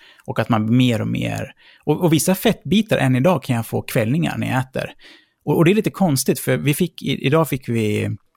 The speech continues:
svål, grissvål. Vi hade köpt trettio kilo. Eh, så fick vi det idag och, och jag tog en bit i munnen och, och du vet, det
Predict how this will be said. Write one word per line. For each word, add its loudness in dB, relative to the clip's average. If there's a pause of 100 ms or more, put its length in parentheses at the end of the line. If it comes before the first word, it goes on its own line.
(140)
svål, 2
grissvål. -2
Vi 0
hade 0
köpt -2
trettio -6
kilo. -2 (1400)
Eh, 0 (520)
så 0
fick 0
vi 2
det 2
idag 0 (960)
och, 0 (140)
och 4
jag 2
tog 4
en 6
bit -2
i 2
munnen 2
och, -4
och -6
du 2
vet, 0
det 0